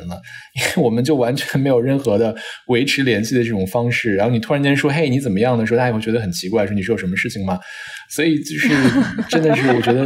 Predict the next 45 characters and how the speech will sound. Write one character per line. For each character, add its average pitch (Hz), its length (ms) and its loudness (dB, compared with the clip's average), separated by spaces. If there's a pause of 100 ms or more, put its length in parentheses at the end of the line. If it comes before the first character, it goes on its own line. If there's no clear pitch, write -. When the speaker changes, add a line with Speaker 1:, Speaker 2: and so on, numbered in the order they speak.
(160)
Speaker 1:
就 156 160 2
这 165 140 0
场 123 200 0
疫 143 140 2
情 - 120 4
这 226 80 4
个 - 40 4
Speaker 2:
来 - 60 4
做 156 80 4
节 - 100 4
目 247 180 0
吧。 226 160 -4 (320)
Speaker 1:
对， - 80 0 (540)
<laughs> 277 500 0
疫 - 120 -2
情 143 160 2
的 151 80 4
这 165 80 2
个 151 60 4
lockdown， 147 520 0
其 143 100 0
实 151 120 4
对 156 180 2
社 160 160 0
会 156 160 2
的 127 100 0
心 156 220 0
理 117 140 4
产 110 180 -2
生 113 100 2
什 123 140 0
么 107 80 2
样 123 140 4
的 117 40 4
影 104 160 2
响， 110 160 0
我 110 80 2
们 104 120 0
也 - 20 -2
都 110 140 0
说 117 120 -2
不 113 120 0
好。 - 240 -2
然 98 120 -2
后 113 140 0